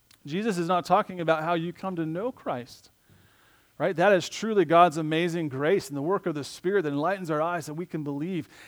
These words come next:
And that is completely all of what the Lord has done, and we trust him and we say, "Thank you." We can lift our voices and sing these songs because of the goodness and grace of God, right? And Jesus isn't speaking to that moment in your life of salvation. He is speaking to believers.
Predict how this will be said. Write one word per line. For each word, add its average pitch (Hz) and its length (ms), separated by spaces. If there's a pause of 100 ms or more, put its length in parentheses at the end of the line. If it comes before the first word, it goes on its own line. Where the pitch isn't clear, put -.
(100)
And 180 80
that 214 100
is 180 160
completely 180 580
all 196 240
of 170 80
what 175 140
the 165 80
Lord 170 360
has 139 220
done, 151 280
and 143 60
we 139 100
trust - 420
him 156 80
and 147 100
we 151 60
say, 139 220
"Thank 143 400
you." 123 40
We 143 120
can 143 160
lift 180 200
our 160 100
voices 147 600 (600)
and 127 80
sing 196 320
these 185 180
songs 165 560
because 143 320
of 156 80
the 143 80
goodness 147 420
and 147 120
grace 151 340
of 139 140
God, 110 280
right? 123 240 (360)
And 139 120
Jesus 190 380
isn't 190 260
speaking 226 640
to 156 140
that 160 300
moment 160 480
in 143 100
your 135 140
life 135 320
of 131 120
salvation. 151 600
He 156 100
is 170 100
speaking 196 480
to - 140
believers. 160 720